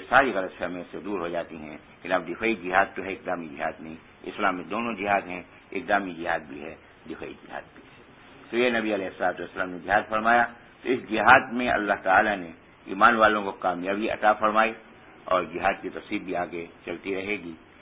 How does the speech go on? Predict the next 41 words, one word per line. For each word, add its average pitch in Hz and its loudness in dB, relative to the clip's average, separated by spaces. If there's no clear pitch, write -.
اور 95 4
اس 95 -4
کامیابی 110 4
میں 127 -2
اللہ 101 0
تبارک 87 0
و 85 -4
تعالیٰ 104 4
نے 80 -8
غلبے 135 4
کی 143 -2
کامیابی 120 4
بھی 117 0
عطا 107 4
فرمائی، 101 -2
مال 92 2
و 90 -6
متاع 87 0
کی 98 -4
کامیابی 80 -8
بھی 78 -10
عطا 82 -2
فرمائی۔ 90 -4
اور 90 6
اس - -10
مال 104 6
و 101 0
متاع 113 6
کو 113 0
جب 90 0
حاصل 98 4
کیا 101 -2
گیا 82 -6
تو 110 -4
اس 113 -2
سلسلے 127 0
میں 101 0
جو 87 -4
عرب 120 4
روایات 95 2
تھیں، 85 -12